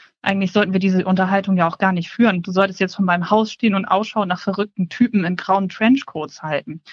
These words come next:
Ich frag mich sowieso, wie eine halbe Portion wie du mit einem so riesigen Typen fertig werden soll."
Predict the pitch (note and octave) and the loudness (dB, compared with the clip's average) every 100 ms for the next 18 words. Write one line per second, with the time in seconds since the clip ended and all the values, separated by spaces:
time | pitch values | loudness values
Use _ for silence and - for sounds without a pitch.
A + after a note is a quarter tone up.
0 | - - - - G3 F#3 A3+ A3+ G3+ F3+ | -20 -20 -8 -2 0 0 2 2 4 2
1 | F3 E3 F3+ F3+ F#3 F3 - F3+ - G3+ | 2 2 2 2 2 0 -2 -2 0 0
2 | F3+ F3 G3+ F#3+ E3+ F3 F3+ F#3 G3 G3 | 0 -2 0 0 0 0 0 -2 -2 -2
3 | F3+ F3+ - C4+ F3+ - D#3+ C#3+ - D#3 | -2 -2 -2 -4 -4 -2 -4 -6 -8 -8
4 | D3+ C#3 D3 | -8 -12 -12